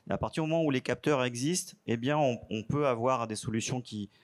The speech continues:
qui baissent, euh, au niveau coût et on peut pouvoir les partager. Encore faut-il avoir l'autorisation de, de les partager, même si on est, euh, on reste dans le stade. Il y a, il y a cette, euh, euh, aussi réflexion de, de se dire,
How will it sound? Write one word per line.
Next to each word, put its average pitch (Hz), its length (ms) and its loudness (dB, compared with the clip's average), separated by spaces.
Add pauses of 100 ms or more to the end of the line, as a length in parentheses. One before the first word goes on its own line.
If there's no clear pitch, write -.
(140)
qui 120 120 -4
baissent, 120 300 0
euh, 107 60 2
au 110 200 2
niveau 113 260 2
coût 160 240 0
et 135 60 4
on 113 140 -2
peut 131 300 0 (300)
pouvoir 110 200 2
les 110 80 2
partager. 110 400 -2
Encore 98 260 -6
faut-il 117 460 -2 (180)
avoir 98 220 0
l'autorisation 101 580 -2
de, 107 200 0
de 107 100 0
les 101 80 0
partager, 107 560 -2 (320)
même 110 180 0
si 135 240 0
on 113 140 0
est, 113 180 -2
euh, 104 140 0 (100)
on 98 120 0
reste 117 180 0
dans 113 80 2
le 104 60 -4
stade. 95 320 -2 (500)
Il - 80 -6
y 110 60 -2
a, - 40 -6
il 107 80 -2
y 123 60 4
a 131 40 4
cette, 156 300 0
euh, 123 280 2 (380)
euh, 113 200 2
aussi 135 400 2
réflexion 160 800 -2 (120)
de, 131 240 0
de 135 140 0
se 135 140 -2
dire, 160 400 0